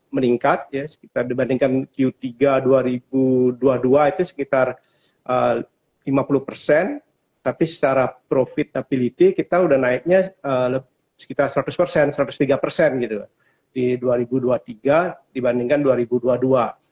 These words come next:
Nah, jadi seperti tadi disampaikan, memang, eh, kita paling banyak jualan di Bali, ya, mak-, eh, dan juga turis juga balik ke Bali. Nah, itu menjadikan memang, eh, market, eh, kita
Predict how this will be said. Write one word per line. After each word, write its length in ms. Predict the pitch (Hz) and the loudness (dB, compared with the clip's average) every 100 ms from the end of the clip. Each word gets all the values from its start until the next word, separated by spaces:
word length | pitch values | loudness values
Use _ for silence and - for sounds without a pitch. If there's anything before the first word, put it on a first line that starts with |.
| _ _ _ | _ _ _
Nah, 160 | 117 110 | -12 -10
jadi 320 | 107 123 156 | -6 0 0
seperti 720 | 151 - _ _ _ - 131 | 0 -6 _ _ _ -8 -6
tadi 220 | 117 120 127 | -4 -2 -2
disampaikan, 720 | 113 117 113 110 110 156 160 | -4 -8 -4 -4 0 0 2
memang, 320 | 123 127 165 - - _ _ | 2 2 2 0 -8 _ _
eh, 140 | - 117 | -10 -6
kita 260 | 131 - | -4 -2
paling 220 | 143 139 131 | 0 2 2
banyak 400 | 123 127 139 123 | 2 2 2 2
jualan 320 | 120 113 113 | 2 2 -2
di 80 | 113 | -6
Bali, 420 | 107 107 135 175 214 - | -6 -2 2 2 0 -6
ya, 140 | - 113 | -10 -8
mak-, 160 | 113 - _ - | -8 -12 _ -6
eh, 220 | 110 107 | -2 0
dan 240 | 113 117 | 2 0
juga 320 | 113 113 160 - _ | 0 0 -2 -2 _
turis 240 | 139 143 151 | 0 0 2
juga 160 | 131 | 2
balik 400 | 120 120 127 - | 2 2 0 -4
ke 40 | 120 | -2
Bali. 500 | 110 110 151 196 208 _ _ _ _ _ | 0 2 4 2 0 _ _ _ _ _
Nah, 180 | 123 117 | -4 -2
itu 140 | - | 0
menjadikan 640 | 165 143 123 120 127 151 143 | 0 2 2 2 0 2 0
memang, 320 | 135 123 131 | 0 2 0
eh, 400 | 127 117 110 104 101 _ | 0 0 0 -2 -4 _
market, 320 | 117 - 123 _ _ _ - | -6 -4 -4 _ _ _ -8
eh, 200 | 120 107 | -4 -4
kita 280 | - 131 160 | -4 0 2